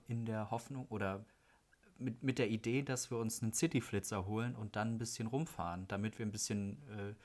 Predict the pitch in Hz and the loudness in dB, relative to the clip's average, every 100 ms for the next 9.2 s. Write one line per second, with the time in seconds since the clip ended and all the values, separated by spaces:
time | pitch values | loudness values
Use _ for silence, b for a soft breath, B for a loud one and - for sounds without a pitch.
0 | B B 117 110 104 104 - 135 131 123 | B B 0 2 4 2 2 2 4 2
1 | 113 113 - 110 107 107 B B B B | 0 -2 2 2 2 -2 B B B B
2 | - 98 104 131 113 147 - - - - | 2 6 6 4 2 0 0 -4 -6 -8
3 | - 113 110 - 117 117 120 120 120 113 | 0 2 2 0 0 0 0 -2 0 2
4 | 117 117 123 165 - 104 - 101 95 95 | 2 2 0 -2 -2 -4 -2 -2 0 -2
5 | 107 98 101 113 123 - - 107 101 - | -2 -2 -2 -2 -6 -10 -8 -8 -6 -2
6 | 107 110 117 117 113 113 - - - B | 0 0 0 0 0 -2 -2 -6 -8 B
7 | B B B 107 113 117 - 113 110 104 | B B B 0 0 0 2 2 2 0
8 | 131 135 98 - 92 95 127 104 95 107 | -2 -2 -6 -4 -2 0 0 -2 -4 -4
9 | 110 - | -6 -6